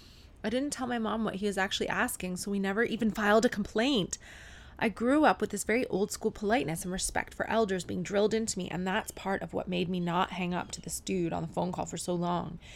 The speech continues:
There's no moral to this story because, like a lot of crimes, it's just a shitty experience. <sighs> But if there's anything I take from this, it's that we have to teach our kids they can be rude if necessary to exit comfortable si-,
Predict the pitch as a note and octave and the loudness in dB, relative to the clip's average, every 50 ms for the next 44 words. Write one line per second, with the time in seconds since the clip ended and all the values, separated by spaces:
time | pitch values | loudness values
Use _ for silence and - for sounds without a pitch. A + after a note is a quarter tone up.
0 | - - - - - G3+ G3 F3+ A#3 A#3+ B3+ A#3 F#3+ F3+ F3 F3 F3 E3+ - - | -18 -18 -16 -10 -4 -2 2 4 6 8 8 8 6 6 4 4 0 -2 -2 -4
1 | E3+ - - - F3 D#3+ D#3 D#3 D#3+ E3 F3 D#3+ - F#3 E3 - E3 E3+ E3+ E3+ | -4 -4 -2 -2 0 0 0 0 0 -2 -6 -6 -6 -6 -2 -2 -2 0 2 4
2 | F#3 F#3+ G3 F#3+ F#3 F3+ - D3+ E3 F#3 - - - - - F3+ F3 - G3+ - | 4 4 4 2 -2 -4 -2 -2 -2 -2 -4 -6 -8 -4 -2 -4 -2 0 0 0
3 | - - - F3 F3+ G3 F#3+ - - - D#3+ D#3 D#3 D#3+ E3 - - - - - | 0 2 2 2 2 2 0 0 -4 -4 -4 -4 -4 -6 -8 -10 -14 -18 -18 -20
4 | - - - - - - - - - - - - - - - - - - - - | -20 -20 -20 -20 -20 -20 -20 -20 -20 -20 -20 -20 -20 -20 -20 -20 -20 -20 -20 -14
5 | - - B3 C#4 C#4+ C#4 B3 G#3 F#3 F#3 - G#3 G#3+ - - A3 G#3+ - - B3+ | -8 0 6 8 10 10 10 10 8 6 6 4 4 4 2 0 0 2 0 0
6 | C4+ C4+ D4+ C#4+ C#4 C4+ - - A3 A3+ G3+ - - G3 F#3 F3 F3+ F3+ - - | 0 0 0 2 2 2 0 0 -2 -2 -2 -2 -2 0 2 2 0 0 -2 -6
7 | G3+ - - G3 - G3+ F#3 E3+ - G#3 A3 A#3+ - D#4 - - B3 - - B3+ | -6 -2 0 0 0 0 -2 0 0 0 0 0 -2 -4 -2 -2 -2 0 0 -2
8 | A#3+ - G#3+ F3+ - - G#3+ G#3+ - - - G#3+ G3+ G3+ A3+ B3 B3 B3+ B3+ A#3+ | 0 0 -2 0 4 2 2 2 2 -4 -2 2 2 4 4 4 2 2 0 2
9 | A3+ B3+ C#4 C4 G3+ F3 E3+ - F#3 G3 G3+ - G3 - - F#3 E3 E3+ - - | 2 2 4 4 4 2 0 0 0 -2 -2 -2 -6 -6 -2 -2 -2 -2 -2 -4
10 | - - - F#3 F#3 - - - - - F#3+ F3 E3 - - F#3 F3+ - - E3 | -6 -6 -6 -6 -6 -4 -6 -6 -6 -4 -6 -6 -6 -6 -8 -8 -8 -8 -10 -12